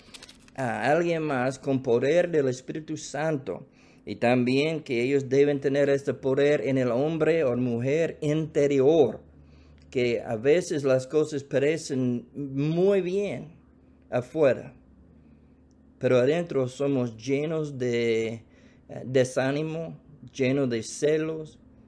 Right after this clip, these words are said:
amargura. Es el hombre interior que Satanás quiere destruir, porque si él puede destruir lo que está pasando en tu, tu mente, tu corazón,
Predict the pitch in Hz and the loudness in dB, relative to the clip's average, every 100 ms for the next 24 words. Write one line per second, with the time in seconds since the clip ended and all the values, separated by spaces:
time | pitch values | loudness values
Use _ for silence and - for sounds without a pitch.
0 | - - 117 113 107 127 131 156 156 156 | -14 -4 -2 -2 -4 -2 0 0 0 -4
1 | - - - - - - - - - - | -12 -20 -20 -20 -20 -20 -20 -20 -20 -20
2 | - - - - 127 135 131 151 190 196 | -20 -20 -8 -2 2 4 4 2 2 0
3 | 180 156 165 156 151 160 139 135 123 113 | 0 -2 -2 0 0 4 2 2 -6 -2
4 | 139 131 127 143 135 - - 139 139 127 | -2 0 -2 -2 -4 -6 0 2 2 2
5 | 127 123 117 117 123 123 101 113 104 113 | -2 -4 -6 -2 0 0 -2 -10 -8 -8
6 | - - 120 156 156 180 170 160 156 - | -8 -2 -2 0 -2 -2 -2 -2 -4 -4
7 | 139 147 143 135 131 123 123 123 - 117 | -2 0 2 0 0 -6 -2 -6 -4 -10
8 | - 135 139 151 147 139 120 113 110 - | -6 -4 -2 -2 -2 -2 -2 -6 -10 -10
9 | - 127 123 143 151 156 143 131 113 131 | -4 0 2 0 -2 -4 -6 -6 -6 -2
10 | 117 113 - 147 151 | -2 -4 -4 -2 -2